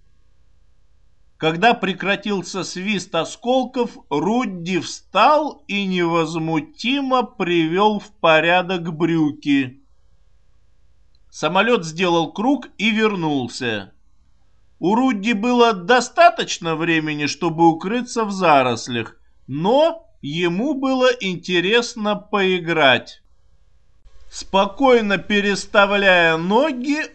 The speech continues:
он перешёл на середину поляны и пригрозил бомбардировщику кулаком. «Новое пике!»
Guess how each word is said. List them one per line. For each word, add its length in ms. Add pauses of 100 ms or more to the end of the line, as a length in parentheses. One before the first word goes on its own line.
(120)
он 480
перешёл 800
на 200
середину 760
поляны 960
и 180
пригрозил 1000
бомбардировщику 1500
кулаком. 1080 (840)
«Новое 640
пике!» 840